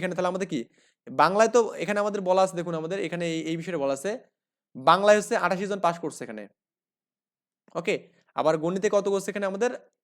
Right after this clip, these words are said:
আশি জন করছে। তার মানে শুধু যে আমি এখানে বাংলায় পাস করতে বলি, কারণ আমাদের উভয় বিষয়ে পাস করছে সত্তর জন, তাহলে আমাদের কি এই বাংলাটা হবে কি আটাশি থেকে আমি যদি সত্তর বাদ দিই, তাহলে আমাদের শুধু বাংলায় পাবো। আবার আশি থেকে আমি যদি সত্তর বাদ দিই, শুধু কি এই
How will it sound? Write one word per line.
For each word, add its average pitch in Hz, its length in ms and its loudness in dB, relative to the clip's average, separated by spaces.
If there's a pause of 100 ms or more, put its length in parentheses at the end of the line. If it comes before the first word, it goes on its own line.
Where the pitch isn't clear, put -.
(140)
আশি 175 180 -4
জন 196 160 -2
করছে। 135 180 -8 (100)
তার 165 140 2
মানে 226 100 -4 (100)
শুধু 214 220 -2
যে 247 120 2
আমি 240 100 -2
এখানে 240 160 -4 (120)
বাংলায় 208 320 2
পাস 190 180 0
করতে 208 240 -4
বলি, 156 160 -2 (540)
কারণ 170 180 4
আমাদের 311 160 4 (140)
উভয় 220 260 6
বিষয়ে 247 220 0
পাস 226 120 2
করছে 233 220 -2
সত্তর 233 320 2
জন, 165 100 0 (160)
তাহলে 180 180 0
আমাদের 190 220 -2
কি 160 80 -2 (460)
এই 139 40 -2 (100)
বাংলাটা 208 340 6
হবে 208 160 4
কি 190 120 2
আটাশি 175 240 -2
থেকে 208 140 -4
আমি 208 100 -6
যদি 196 120 -8
সত্তর 190 280 -2
বাদ 170 120 4
দিই, 151 100 -6
তাহলে 170 180 -2
আমাদের 170 220 -6
শুধু 190 220 -4
বাংলায় 185 260 2
পাবো। 160 140 -2 (640)
আবার 147 160 6 (120)
আশি 180 180 2
থেকে 226 160 0
আমি 220 120 -4
যদি 214 140 -6
সত্তর 214 300 0
বাদ 196 100 4
দিই, 175 140 -4
শুধু 185 180 -6
কি 190 60 -4 (280)
এই 156 60 -2